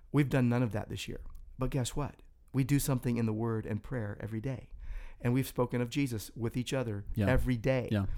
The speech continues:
Speaker 1: So I haven't used this
Speaker 2: Hmm.
Speaker 1: thing, but, and, and I would just say this. Don't feel like, "Oh, I have to do this or that." Do it if you have it. I'm gonna start doing it. But just do something in the Word and prayer daily to honor the Lord Jesus.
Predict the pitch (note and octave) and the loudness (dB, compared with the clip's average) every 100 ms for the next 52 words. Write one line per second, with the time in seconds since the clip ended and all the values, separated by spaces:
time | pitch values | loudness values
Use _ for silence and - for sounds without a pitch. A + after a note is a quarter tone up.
0 | - - - C#3 D#3+ G3 E3 C#3+ A#2+ B2 | -4 -2 6 6 6 0 0 0 4 6
1 | G2+ - G#3+ E3+ B2+ - - - - C#3 | 6 4 2 2 0 -2 -12 -20 0 2
2 | - D3+ - D#3+ F3 G#3 F#3+ - C#3+ - | 4 4 6 6 4 4 2 2 2 0
3 | - - - - - - - F3 G3+ F#3+ | -4 -14 -20 -20 -20 -8 2 2 4 2
4 | E3+ - F3 E3 D#3+ - D3+ D#3 C#3+ D3 | 2 2 2 2 0 0 0 0 2 -2
5 | C3 E3+ D3+ - G#2 D3+ F4+ A2 - B2+ | 0 0 -2 -6 2 6 6 4 0 -2
6 | F3+ C#4 - - - A#2+ E3 B3 D#3+ B2 | 0 -4 -10 -18 -4 2 4 2 2 0
7 | A#2 A#2+ G2 - - - - - - - | -2 -4 -10 -16 -20 -20 -20 -20 -20 -20
8 | - D3+ - F3+ - B3 - B3+ A#3+ A3+ | -2 -2 0 -2 -2 -2 0 0 0 2
9 | G#3 F#3+ C3 C3+ C3+ B2 - A#2+ A2+ G#2 | 2 2 2 2 2 -2 -4 -2 -2 -4
10 | - G#2+ G#2+ G#2+ - - - - - - | -4 0 0 -2 -10 -16 -20 -20 -20 -14
11 | - B2 B2+ A#2+ A2 A2 G2+ G2+ F#2+ - | -6 0 0 0 0 -2 -2 -6 -8 -12
12 | - | -16